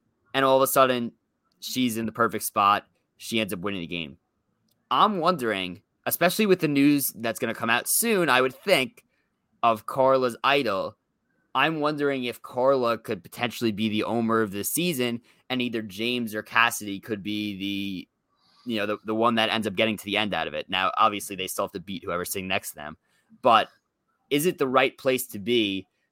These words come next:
to be the person who is making the moves, but not seen as making the moves? Like, I, I think it's the right move, you know, to, you know, I, I mean, this is, this has always been correct for Survivor in some way. I'm just comparing it to the last two seasons. It's like, you wanna be the person who is making the moves, but not seen as making the moves,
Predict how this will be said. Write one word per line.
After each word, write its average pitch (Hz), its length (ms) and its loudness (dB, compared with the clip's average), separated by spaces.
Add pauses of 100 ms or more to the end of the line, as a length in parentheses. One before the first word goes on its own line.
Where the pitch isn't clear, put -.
to 120 100 -6
be 120 220 -2
the 113 100 -4
person 120 440 -2
who 113 220 0
is 101 380 -2
making 135 420 -2
the 110 80 -2
moves, 101 420 -4
but 98 300 0 (100)
not 104 320 -2
seen 127 240 -2
as 107 80 -4
making 95 260 -6
the 90 40 -10
moves? 95 320 -6
Like, 98 180 -8 (200)
I, 123 60 -6 (220)
I 117 120 2
think 147 100 0
it's 143 120 -6
the 117 100 -2
right 123 180 2
move, 117 460 0
you 110 100 -6
know, 101 180 -2 (920)
to, 104 380 0 (1160)
you 127 120 -4
know, 113 160 -2 (100)
I, 160 300 2
I - 20 4
mean, 208 220 2
this 214 120 0
is, 214 140 -2
this 170 160 0
has 180 100 0
always 139 280 4
been 110 280 -2
correct 104 380 0
for 104 100 -8
Survivor 98 520 -2
in 92 100 -10
some 104 260 -4
way. 113 240 2
I'm 117 140 -2
just 113 140 -10
comparing 110 340 -4
it 104 80 -6
to - 80 -16
the 98 80 -6
last 98 340 0
two 95 140 -8
seasons. 95 320 -6
It's 85 80 -10
like, 101 160 -8
you 127 100 0
wanna 143 220 4
be 120 160 -2
the 113 80 -4
person 110 460 -6
who 107 140 -8
is 98 100 -10
making 107 320 -4
the 98 60 -8
moves, 92 260 -10
but 107 100 -8
not 98 160 -4
seen 101 240 -4
as 90 140 -6
making 78 260 -8
the 67 60 -10
moves, 60 400 -8